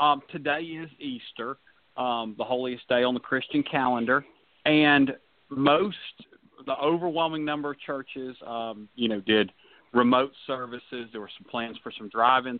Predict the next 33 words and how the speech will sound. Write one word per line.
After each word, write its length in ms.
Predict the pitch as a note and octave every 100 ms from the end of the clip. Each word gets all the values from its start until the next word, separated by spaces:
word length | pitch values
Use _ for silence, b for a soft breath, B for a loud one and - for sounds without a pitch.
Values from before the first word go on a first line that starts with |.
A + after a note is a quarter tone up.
| -
services, 480 | B2+ A#2 A2+ - -
but 180 | A#2 -
not 280 | B2 C3 B2+
in-person 580 | A#2+ A#2+ - B2+ A#2+ A#2+ -
services, 440 | B2+ A#2 G#2+ A#2 - _ b b
except 480 | E3 - - G3+ -
for 120 | F3+
a 60 | - -
few, 420 | D#3+ D#3+ E3 D#3 D3+ b b -
uh, 180 | C3 B2+ -
churches 400 | - D3+ D3 C#3 -
here 220 | D#3 D3
and 120 | C#3+ C3+
there, 200 | C3+ C3
including, 400 | B2+ C3+ C3+ B2+
I 40 |
believe, 260 | B2 B2 A#2+
one 180 | B2
in 60 | A#2+
Louisiana, 520 | A#2 A#2 A#2 A#2 A2+
maybe 200 | A2+ A#2
one 220 | A2 A2+ G#2
still 140 | - A#2+
in 80 | - -
Tampa. 440 | C#3 C3+ - F#2 _ B B B _
Um, 380 | D#3+ E3+ D#3+ C#3+ - _ _ _ -
and 120 | G#3+
of 60 | -
course, 260 | A3+ A3+ -
you 140 | G#3
know, 160 | A3 G3
in 120 | F3+
our, 280 | G#3+ G#3+ F#3+